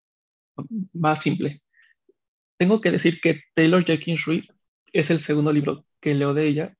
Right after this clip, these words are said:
y ahorita voy a decir por qué. Pero ella acostumbra a escribir personajes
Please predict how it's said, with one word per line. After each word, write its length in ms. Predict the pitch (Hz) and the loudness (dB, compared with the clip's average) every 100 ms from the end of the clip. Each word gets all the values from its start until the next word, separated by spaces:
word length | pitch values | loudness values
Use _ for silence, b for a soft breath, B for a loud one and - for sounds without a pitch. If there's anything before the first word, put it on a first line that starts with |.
| _ | _
y 160 | - 139 | -6 -4
ahorita 240 | 139 143 | -2 -2
voy 60 | 135 | -6
a 40 | |
decir 140 | - - | -8 -12
por 140 | - | -12
qué. 220 | - 143 _ b b b _ _ _ | -10 -14 _ b b b _ _ _
Pero 320 | 156 147 147 | 4 4 4
ella 200 | 156 160 | 2 0
acostumbra 840 | 175 175 - 170 160 151 160 285 311 _ _ - | -2 -4 -4 -4 -2 -2 -4 -8 -16 _ _ -4
a 80 | 151 | -4
escribir 480 | 147 160 151 147 | -2 2 4 2
personajes 880 | 147 - 160 151 147 165 165 - _ | -2 -6 -4 -2 -2 -4 -6 -10 _